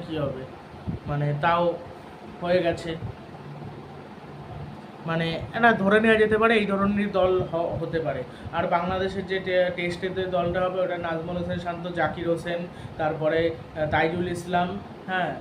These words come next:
তাইজুল ইসলাম, তারপর নাহিদ রানা, মুস্তাফিজুর হয়তো খেলতে পারে বাংলাদেশ সিরিজে।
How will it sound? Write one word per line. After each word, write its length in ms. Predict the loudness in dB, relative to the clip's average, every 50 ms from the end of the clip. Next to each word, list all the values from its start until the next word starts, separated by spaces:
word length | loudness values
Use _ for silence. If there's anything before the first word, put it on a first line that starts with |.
| -8 -2
তাইজুল 360 | 0 2 2 2 0 -2 -2
ইসলাম, 380 | -4 -4 -4 -2 -2 -2 -2 0
তারপর 200 | 0 0 0 0
নাহিদ 400 | 0 -2 -2 -2 -2 -4 -4 -2
রানা, 420 | 0 0 0 0 0 0 -2 -2 -4 -8 -12 -14 -14 -14 -12 -10 -8
মুস্তাফিজুর 680 | -6 -6 -6 -2 0 0 0 0 0 0 0 0 0 -2
হয়তো 380 | -2 -2 -2 -2 -2 -4 -4 -2 0
খেলতে 260 | -2 -2 0 -2 -2
পারে 200 | 0 0 0 2
বাংলাদেশ 460 | 0 0 0 -2 -2 -4 -4 -4 -4
সিরিজে। 440 | -6 -4 -4 -4 -2 -2 -4 -4